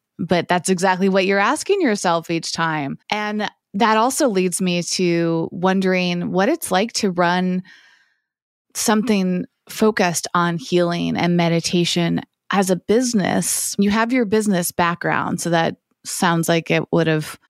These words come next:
come in handy. <laughs> You weren't starting from scratch, 'cause I feel like a lot of people in the healing space start off as just the healing and they don't have any business background. So then they have to figure out how to integrate it.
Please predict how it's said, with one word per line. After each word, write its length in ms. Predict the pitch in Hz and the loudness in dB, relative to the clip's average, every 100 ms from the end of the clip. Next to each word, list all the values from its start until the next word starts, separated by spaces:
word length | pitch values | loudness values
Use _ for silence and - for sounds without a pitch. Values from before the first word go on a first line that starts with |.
| - | -8
come 540 | - 170 160 160 156 - | -2 0 0 -2 -2 0
in 140 | 175 | 2
handy. 460 | 185 175 175 160 175 | 2 2 2 2 2
<laughs> 60 | |
You 120 | 220 | 0
weren't 240 | 202 226 220 | 0 -2 0
starting 260 | 233 214 | 0 0
from 200 | 214 233 | 0 -2
scratch, 460 | 180 - 220 202 185 | -2 -2 -2 -2 -2
'cause 140 | 208 - - - | -8 -8 -12 -6
I 100 | - | -4
feel 160 | 240 269 | 0 0
like 140 | 262 | 2
a 60 | 233 | 2
lot 220 | 214 202 | 2 0
of 100 | 214 | -2
people 280 | 196 196 185 | -4 -2 -2
in 80 | 180 | -2
the 80 | 175 | -4
healing 400 | - 180 180 180 | -2 0 0 -4
space 640 | - 185 175 170 - - - - - _ _ _ _ _ _ | -2 0 0 0 -2 -6 -10 -20 -20 _ _ _ _ _ _
start 300 | - 226 202 | -2 2 4
off 400 | 185 180 190 - - - | 4 2 -2 -6 -18 -2
as 160 | 196 180 | 0 2
just 340 | - 208 185 | 2 0 -2
the 60 | - | -6
healing 380 | - 214 208 175 | 0 2 2 0
and 160 | 175 | 0
they 80 | 175 | 0
don't 160 | 180 190 | 2 2
have 140 | 180 - | 0 0
any 260 | 208 240 | 0 0
business 500 | 185 160 165 139 175 | 0 -4 -4 -4 -4
background. 640 | - - - - 147 - 170 | -4 -4 -4 -4 -2 -2 -2
So 80 | 185 | 0
then 160 | 190 | 2
they 80 | 196 | 2
have 160 | 180 175 | 0 -2
to 100 | 175 | -4
figure 360 | - 185 180 | 0 2 2
out 420 | 180 190 185 175 - - - | 2 2 0 -2 -6 -20 -8
how 160 | - 220 | -2 0
to 100 | - | 2
integrate 560 | 220 262 294 - 85 | 0 0 0 0 -2
it. 200 | - - | -4 -8